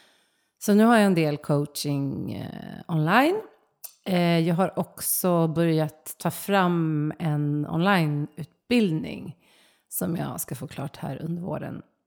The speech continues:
Men annars så är jag ju mycket hemma och jobbar med den här utbildningen. Jag åker in kanske en gång i veckan till kontoret, eh, och filmar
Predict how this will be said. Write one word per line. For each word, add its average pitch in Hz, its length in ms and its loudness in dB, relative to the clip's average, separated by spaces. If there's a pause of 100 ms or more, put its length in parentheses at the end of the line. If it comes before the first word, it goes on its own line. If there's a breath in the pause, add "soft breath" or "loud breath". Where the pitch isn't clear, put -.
(100)
Men 220 220 4
annars 214 220 4
så 247 280 4
är 226 240 4
jag 190 100 6
ju 160 100 2
mycket 160 280 -2
hemma 160 220 0
och 160 60 0
jobbar 160 340 0
med 190 160 2
den 156 60 2
här 147 140 0
utbildningen. 160 720 -2 (340 loud breath)
Jag 190 120 2
åker 208 160 0
in 190 380 2
kanske 180 260 -2
en 311 320 4
gång 320 160 4
i - 20 4
veckan 320 500 0 (140)
till 277 220 -2
kontoret, 285 680 0 (500)
eh, 196 440 2
och - 380 -4
filmar 202 680 2